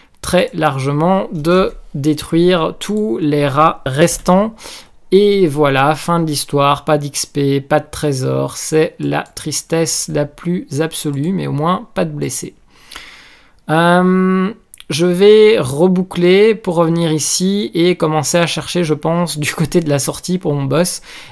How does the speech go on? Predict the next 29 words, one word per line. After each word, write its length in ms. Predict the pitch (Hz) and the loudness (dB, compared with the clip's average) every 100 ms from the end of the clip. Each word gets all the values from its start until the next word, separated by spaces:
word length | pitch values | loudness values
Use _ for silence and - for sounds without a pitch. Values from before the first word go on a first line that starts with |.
| - | -2
Et 100 | 160 | 0
en 80 | 170 | 2
désespoir 560 | 160 156 160 - 165 151 | 4 4 2 2 2 2
de 100 | 147 | 0
cause, 400 | 147 175 190 208 | 2 2 2 -2
je 160 | 135 151 | -2 0
reviendrai 440 | 143 147 143 156 | 0 -2 0 0
ici, 600 | 156 - - 151 170 196 | 0 -2 -2 -2 0 0
et 60 | 151 | -2
puis 180 | - 135 | -4 -4
là, 380 | 131 135 147 - | -2 0 0 0
et 120 | 135 | -6
puis 160 | - 131 | -8 -6
là. 360 | 135 143 156 170 | -2 -2 -2 -4
Bref, 320 | 135 151 - | -2 -2 -4
vous 140 | 131 | -6
aurez 120 | 135 135 | -6 -4
compris, 320 | 135 - 170 | -6 -6 -6
on 40 | 143 | -4
va 80 | |
essayer, 460 | 131 - 151 156 - | -4 -2 0 -2 -4
essayer 440 | 156 131 - 156 180 | -8 -4 0 2 2
de 80 | |
ne 80 | 147 | 0
pas 160 | 131 170 | -2 -2
trop 360 | - - 208 | -4 0 0
s'éloigner 580 | 196 - 170 156 160 170 | 2 0 0 0 0 -2
de 60 | 156 | -2
l'entrée. 380 | 139 131 - | -6 -8 -14